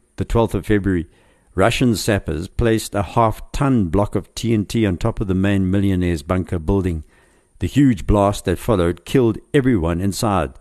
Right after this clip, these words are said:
the concussion was so great, and left a thirty-foot hole in the concrete roof. The Finns fighting outside the fortress still didn't give up, even though by now there were fewer than fifty left alive. Miraculously, a Finnish Bofor gun then began firing,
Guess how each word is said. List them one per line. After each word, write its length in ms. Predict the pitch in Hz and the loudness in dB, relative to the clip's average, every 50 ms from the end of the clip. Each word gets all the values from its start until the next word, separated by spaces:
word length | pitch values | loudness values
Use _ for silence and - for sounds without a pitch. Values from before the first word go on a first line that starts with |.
| - _ - - | -20 _ -10 -10
the 80 | 101 | -6
concussion 520 | - - 110 98 - - 101 - - 98 82 | -4 -2 -2 -2 -2 -4 -4 -4 -4 -6 -6
was 140 | 78 73 - | -6 -6 -6
so 200 | - 101 90 90 | -6 -4 -6 -4
great, 320 | 85 92 92 92 90 - - _ _ _ _ _ - - | -4 -6 -6 -6 -8 -12 -18 _ _ _ _ _ -12 -6
and 160 | - 90 95 | -4 0 2
left 220 | 101 113 110 - 131 | 2 2 0 0 -2
a 60 | 107 | -4
thirty-foot 640 | - - - 143 139 - 147 127 - - 127 113 - | -2 0 0 0 0 0 -2 -6 -4 -2 -4 -2 -2
hole 340 | - 98 120 123 92 78 82 | -2 0 0 0 0 -2 -4
in 100 | 85 87 | -4 -6
the 60 | 90 | -6
concrete 480 | - - 113 107 90 - 92 80 - 87 | -4 -4 -4 -4 -4 -6 -8 -8 -6 -6
roof. 300 | 95 117 107 - _ _ _ _ _ _ _ _ _ _ _ _ _ _ _ _ _ _ | -6 -6 -8 -8 _ _ _ _ _ _ _ _ _ _ _ _ _ _ _ _ _ _
The 80 | - - | -8 -4
Finns 360 | - - 202 180 165 151 - | 0 2 4 4 4 2 2
fighting 380 | - - 147 151 - 139 113 92 | 2 2 2 2 2 0 0 0
outside 460 | 73 117 170 196 - - 226 165 120 | 0 0 0 0 0 0 0 0 0
the 80 | 92 82 | 0 0
fortress 400 | - 110 98 - - 120 120 - | 0 0 -2 -2 -2 -6 -6 -6
still 320 | - - - - 165 190 | -8 -4 0 0 2 2
didn't 220 | 196 151 135 113 101 | 2 2 2 2 2
give 200 | 85 98 85 76 | 0 -2 -2 -2
up, 220 | 78 76 - - - - - _ _ _ _ - | -4 -4 -6 -12 -20 -20 -20 _ _ _ _ -6
even 240 | - 92 90 101 95 | -4 0 0 2 4
though 160 | 104 101 98 | 4 4 2
by 240 | 87 90 87 90 95 | 2 2 0 2 2
now 260 | 98 110 104 90 82 | 2 2 2 0 0
there 160 | 80 92 95 | 0 -2 0
were 140 | 92 98 92 | 0 0 -2
fewer 320 | - - 139 127 117 107 95 | -2 0 2 2 4 4 2
than 180 | 85 87 87 | 0 0 -2
fifty 540 | - - - 165 - - - - 80 98 - _ - | -4 -2 -2 -2 -2 -4 -6 -10 -10 -10 -12 _ -4
left 320 | - 92 95 92 - - | 0 0 0 0 0 -2
alive. 560 | 92 76 76 90 110 120 110 78 - - - - - - _ _ _ _ _ _ _ _ - | -4 -2 -2 -2 -2 -2 -4 -8 -10 -12 -16 -20 -20 -20 _ _ _ _ _ _ _ _ -4
Miraculously, 840 | - 90 101 135 151 165 - - 180 131 107 95 - - 85 85 95 | -2 0 0 0 0 -2 -2 0 0 2 0 0 -2 -2 -2 -2 -2
a 60 | 101 | -2
Finnish 340 | - - 147 139 135 - - | 0 2 2 2 2 0 -2
Bofor 480 | 80 - 101 127 165 160 - 147 107 80 | 0 2 2 2 2 2 2 0 0 0
gun 320 | 90 69 78 90 107 104 | -2 -2 -2 -2 0 2
then 180 | 117 139 143 135 | 2 2 2 4
began 340 | 135 127 139 139 135 131 | 4 4 4 4 4 2
firing, 540 | 117 - - 131 143 170 175 151 107 78 71 | 0 0 0 0 2 2 0 0 0 -2 -4